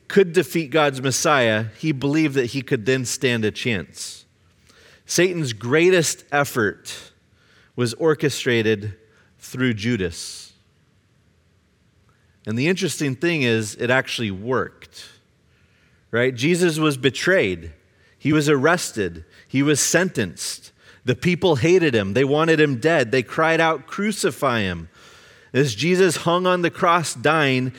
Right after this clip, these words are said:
Satan in his own mind may have thought, "It is finished. I have finally won."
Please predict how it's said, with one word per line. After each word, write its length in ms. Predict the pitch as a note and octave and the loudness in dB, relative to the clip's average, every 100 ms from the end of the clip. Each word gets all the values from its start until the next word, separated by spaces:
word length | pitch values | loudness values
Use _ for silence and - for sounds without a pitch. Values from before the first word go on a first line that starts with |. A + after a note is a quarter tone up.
| - - | -14 -8
Satan 520 | - F#3+ G#3 F#3 E3 | 0 4 4 2 0
in 100 | D#3+ | 2
his 160 | D3 | 2
own 260 | E3 G3+ F#3 | 2 2 2
mind 440 | C#3 B2 A#2+ A#2 A2+ - B2 | 2 2 0 -2 -8 -10 -2
may 160 | C3+ | 2
have 160 | C3+ - | 2 0
thought, 440 | - C3+ A#2+ - - - - _ - | 0 2 2 0 -8 -20 -20 _ -2
"It 160 | C#3 | 2
is 220 | C#3+ C#3 - | 2 0 -2
finished. 440 | A#2+ G2+ F#2 - | -4 -4 -4 -2
I 100 | A2+ | 0
have 200 | B2+ B2+ | 2 0
finally 440 | - B2+ B2 A#2+ | -2 -2 -2 -2
won." 500 | A2+ B2 A#2 E2 D#2 | -2 -2 -2 -6 -14